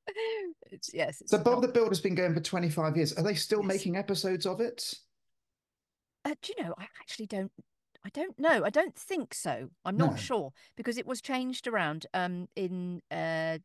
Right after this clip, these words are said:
Speaker 1: when was it? Twenty fifteen, I think? Or
Speaker 2: Right.
Speaker 1: maybe slightly before then. I can't remember. Um, uh, so they, they,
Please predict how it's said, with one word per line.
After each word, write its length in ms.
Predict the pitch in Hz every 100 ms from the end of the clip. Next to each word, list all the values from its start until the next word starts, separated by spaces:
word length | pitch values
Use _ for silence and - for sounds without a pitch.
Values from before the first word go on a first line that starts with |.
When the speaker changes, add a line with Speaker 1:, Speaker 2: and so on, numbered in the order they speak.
| _ _ _ _
Speaker 1:
when 140 | 190
was 140 | 160 -
it? 100 | -
Twenty 280 | - 165 160 -
fifteen, 380 | 147 175 185
I 40 | 233
think? 300 | 330 370 - -
Or 80 | -
Speaker 2:
Right. 260 | 113 143 - -
Speaker 1:
maybe 220 | 180 175 _
slightly 260 | - - 160
before 240 | 165 160 - _ _
then. 240 | 170 180 - _ -
I 60 |
can't 260 | - - -
remember. 180 | 151 156 - - - _
Um, 320 | 190 196 196 202
uh, 80 | 196
so 300 | - - 214
they, 260 | 190 196 196 -
they, 320 | 196 185 185